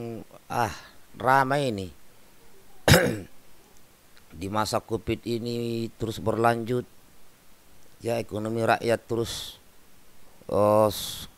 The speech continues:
kurang stabil. Harga-harga terus, eh,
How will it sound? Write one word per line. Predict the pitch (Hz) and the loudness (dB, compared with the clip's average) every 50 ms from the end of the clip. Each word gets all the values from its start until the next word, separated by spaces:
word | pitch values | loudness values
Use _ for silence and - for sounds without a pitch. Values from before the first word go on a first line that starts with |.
| - - | -6 0
kurang | 107 110 110 110 | 2 2 2 2
stabil. | 107 - - 120 117 120 117 120 131 131 127 117 - - - - - - - - - - - - | -2 -2 2 4 4 4 4 2 0 -2 -2 -4 -8 -12 -18 -20 -20 -20 -20 -20 -20 -20 -20 -16
Harga-harga | - 82 85 85 82 95 101 110 113 110 117 110 | -12 -10 -10 -6 -2 0 0 0 0 0 -2 -2
terus, | - 120 117 113 - - - - - - - - - - - - | -2 -4 -6 -6 -8 -12 -14 -18 -20 -20 -20 -20 -20 -20 -10 -4
eh, | - 82 85 82 85 85 80 71 67 | -2 0 2 2 2 2 0 0 -2